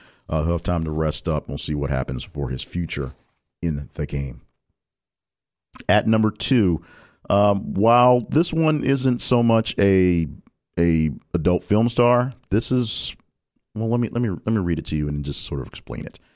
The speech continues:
On Friday, the eleventh of June, that was, of course, last Friday, the beginning of the countdown, beginning of the week, the count,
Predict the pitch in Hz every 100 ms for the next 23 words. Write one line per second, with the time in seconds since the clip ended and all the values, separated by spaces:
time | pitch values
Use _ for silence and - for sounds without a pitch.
0 | _ _ _ _ - 104 - 143 156 131
1 | 78 69 - 175 101 98 107 190 220 120
2 | 98 - - - 92 85 80 87 113 131
3 | 87 78 80 - 73 - - - 62 76
4 | 98 110 - 69 67 69 80 104 98 71
5 | - 71 64 67 67 85 101 80 71 -
6 | - - 71 76